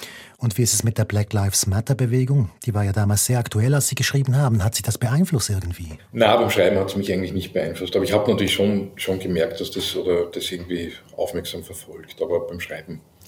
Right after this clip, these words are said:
Speaker 2: eigentlich nicht. Oder ich bin jetzt kein Anwalt einer Bevölkerungsgruppe. Ich versuche das irgendwie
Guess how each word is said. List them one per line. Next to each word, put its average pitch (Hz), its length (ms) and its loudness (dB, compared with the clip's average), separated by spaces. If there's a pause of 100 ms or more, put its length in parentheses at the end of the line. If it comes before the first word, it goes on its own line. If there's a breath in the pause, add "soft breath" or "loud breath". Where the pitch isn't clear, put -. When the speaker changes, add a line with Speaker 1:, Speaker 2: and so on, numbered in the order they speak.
(560 loud breath)
Speaker 2:
eigentlich 85 480 -4
nicht. 78 300 -8
Oder 98 100 2
ich 95 180 0
bin 117 120 4
jetzt 110 240 4
kein 110 160 2
Anwalt 98 480 4
einer 92 440 4 (140)
Bevölkerungsgruppe. 98 1040 0
Ich 98 80 2
versuche 107 380 0
das 98 120 2
irgendwie 98 520 0